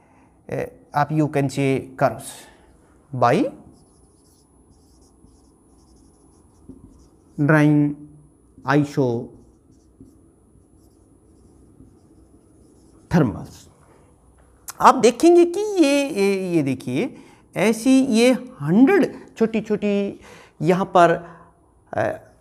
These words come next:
कार्नोट साइकिल्स बन गई है। मान लो इसका टेम्परेचर जो भी है और ये इसका टेम्परेचर टीटीएच का, इन दोनों का जो डिफरेंस है वो वन, उम, डिवीजन के बराबर हो जाएगा, वन डिग्री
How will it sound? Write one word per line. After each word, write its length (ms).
कार्नोट 540
साइकिल्स 480
बन 180
गई 180
है। 220
मान 240
लो 120
इसका 280
टेम्परेचर 520
जो 220
भी 220
है 320
और 140
ये 180
इसका 200
टेम्परेचर 460
टीटीएच 380
का, 180
इन 240
दोनों 260
का 100
जो 200
डिफरेंस 560
है 360
वो 120
वन, 460
उम, 480
डिवीजन 380
के 100
बराबर 300
हो 0
जाएगा, 260
वन 300
डिग्री 540